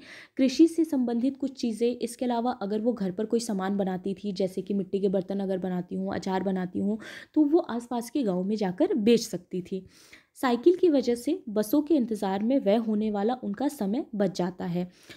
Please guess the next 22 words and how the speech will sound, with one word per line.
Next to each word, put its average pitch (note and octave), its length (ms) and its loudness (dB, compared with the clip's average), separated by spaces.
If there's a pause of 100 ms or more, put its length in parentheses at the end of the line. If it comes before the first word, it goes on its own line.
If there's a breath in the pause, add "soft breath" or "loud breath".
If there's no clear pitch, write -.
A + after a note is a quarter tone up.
(200 loud breath)
तो D4+ 320 2
उनका A3 240 0
समय F#3+ 300 0
भी A#3+ 120 2
बचने A#3+ 340 2
लगा A#3+ 340 2
अब, A#3+ 200 -2
क्योंकि B3 200 -4
वो C4+ 120 -2
साइकिल G3 360 -4
से C4 140 -2
जाने A3+ 260 0
लगी, A3+ 240 0
तो C#4 140 0
उन्हें C4 200 2
बसों G#3+ 240 -2
का C#4 220 -8
इंतज़ार F3+ 380 -2
नहीं G#3 160 0
करना G#3+ 260 -2
पड़ता G3 340 -4
था। G3+ 260 -8